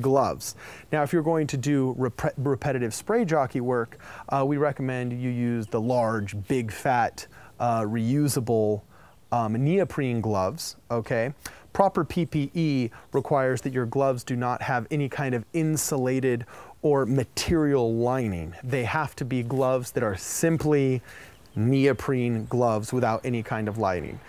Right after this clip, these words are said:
So at the filming of this video, uh, you could still use smaller millimeter gloves like these. However, the law is changing soon to require the use of fourteen mil gloves, okay?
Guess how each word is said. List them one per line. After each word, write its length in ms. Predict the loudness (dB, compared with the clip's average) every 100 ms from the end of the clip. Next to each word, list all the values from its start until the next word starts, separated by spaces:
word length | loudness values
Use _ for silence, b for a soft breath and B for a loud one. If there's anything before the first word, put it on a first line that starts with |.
| B B
So 400 | 0 4 4 4
at 220 | 4 2
the 80 | 0
filming 520 | 4 4 6 4 2
of 460 | 2 2 2 0 2
this 280 | 2 2 -2
video, 760 | 0 2 4 4 4 2 0 -2 B B B
uh, 240 | 0 2 2
you 140 | -2
could 220 | -2 -4
still 420 | -4 0 4 4 2
use 520 | 2 2 4 0 -2
smaller 460 | -6 0 2 2
millimeter 400 | 2 0 0 0
gloves 360 | 0 0 0 0
like 180 | -2 0
these. 300 | 0 0 0
However, 280 | 0 0 0
the 100 | 2
law 240 | 2 2
is 80 | 0
changing 440 | -4 -2 -2 -4
soon 480 | -2 0 2 2 -2 B B -8
to 100 | -2
require 420 | -2 2 2 2
the 80 | 0
use 260 | -2 -2 -4
of 220 | -6 -6
fourteen 880 | -6 0 0 0 -6 -4 -2 -2 -4 -8 -4
mil 480 | 0 0 0 -2 -4 -14 -6 0
gloves, 540 | 2 2 -2 -8 -12 -14 -18 -6
okay? 360 | -2 0 0